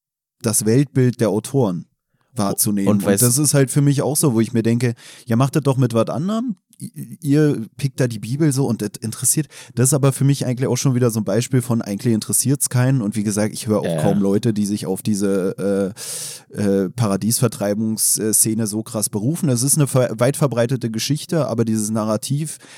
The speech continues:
Speaker 1: glaube ich, hat für wenig Leute eine Bedeutung, es sei denn vielleicht dann schon wieder eigentlich auf so einer humoristischen Ebene, dass Leute so Jokes machen über diese Story,
Speaker 2: Das meinte
Speaker 1: von
Speaker 2: ich
Speaker 1: denen
Speaker 2: ja.
Speaker 1: ja sogar
Speaker 2: Ja.
Speaker 1: Adam schon so.
Speaker 2: Ja, ja. Naja, und was ich auch, äh,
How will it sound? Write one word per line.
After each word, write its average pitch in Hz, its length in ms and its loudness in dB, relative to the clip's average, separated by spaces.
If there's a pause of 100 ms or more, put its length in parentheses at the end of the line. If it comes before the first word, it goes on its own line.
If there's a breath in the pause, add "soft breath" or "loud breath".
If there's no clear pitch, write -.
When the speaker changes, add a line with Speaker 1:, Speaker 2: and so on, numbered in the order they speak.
(260 loud breath)
Speaker 1:
glaube 104 300 0
ich, 123 120 -2
hat 113 140 0
für 104 260 0
wenig 110 260 2
Leute 113 280 2
eine 110 100 2
Bedeutung, 110 500 0
es - 160 0
sei 117 220 2
denn 147 180 2
vielleicht 120 600 -2 (960)
dann 113 200 2
schon 120 220 4
wieder 120 200 4
eigentlich 117 260 0
auf 110 140 4
so - 80 2
einer 107 160 2
humoristischen 110 760 2
Ebene, 95 480 -4 (380 loud breath)
dass 104 160 -2
Leute 117 280 4
so 110 160 2
Jokes 127 500 4
machen 95 320 -2
über 131 280 4
diese 101 240 -2
Story, 104 260 0
Speaker 2:
Das 101 80 4
meinte 113 240 6
Speaker 1:
von 107 40 4
Speaker 2:
ich 101 40 2
Speaker 1:
denen 95 100 4
Speaker 2:
ja. 104 120 4
Speaker 1:
ja 98 60 0
sogar 101 300 0
Speaker 2:
Ja. 101 100 2
Speaker 1:
Adam 101 220 0
schon 90 320 -4
so. 82 140 -8
Speaker 2:
Ja, 95 240 -2
ja. 90 100 -6 (840 loud breath)
Naja, 110 160 4
und 104 120 2
was 104 140 -2
ich - 200 -8
auch, 131 380 2
äh, 104 560 2